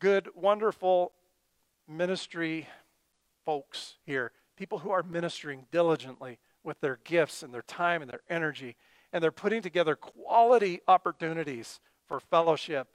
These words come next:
for growth, for teaching. That's why it was so good to see this whole train of kids following our,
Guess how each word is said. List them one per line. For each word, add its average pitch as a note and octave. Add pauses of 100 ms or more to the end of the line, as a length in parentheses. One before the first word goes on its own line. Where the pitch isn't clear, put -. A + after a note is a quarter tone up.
(360)
for D3
growth, D3+ (1000)
for E3+
teaching. F3+ (880)
That's -
why F#3
it F#3+
was F3
so G3
good G#3
to E3+
see F#3 (200)
this F3
whole G3
train G#3+
of F3
kids - (180)
following F3+ (340)
our, D3+